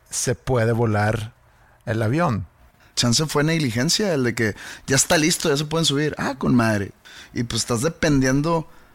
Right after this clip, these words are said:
Speaker 2: de, pues, un mecánico que
Speaker 1: Que no se va a subir al avión.
Speaker 2: que no se va a subir al avión y que dio luz verde porque probablemente ya tenía hambre y se quería ir a echar su sándwich.
Speaker 1: Sí, sí.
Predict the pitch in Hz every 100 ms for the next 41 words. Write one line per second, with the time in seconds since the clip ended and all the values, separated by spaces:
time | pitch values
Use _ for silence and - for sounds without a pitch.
0 | - - _ - 120 123 120 120 120 107
1 | 120 117 - 127 147 - 160 147 156 -
2 | 165 151 139 123 - _ _ 127 120 135
3 | 170 175 156 156 151 147 139 151 127 98
4 | 120 120 120 175 180 190 190 165 151 175
5 | - 143 135 160 170 156 147 175 175 160
6 | 143 135 139 165 185 196 220 202 208 202
7 | 196 196 202 196 185 175 196 - 190 220
8 | - 277 247 110 117 120 131 - - -
9 | - - _ - 107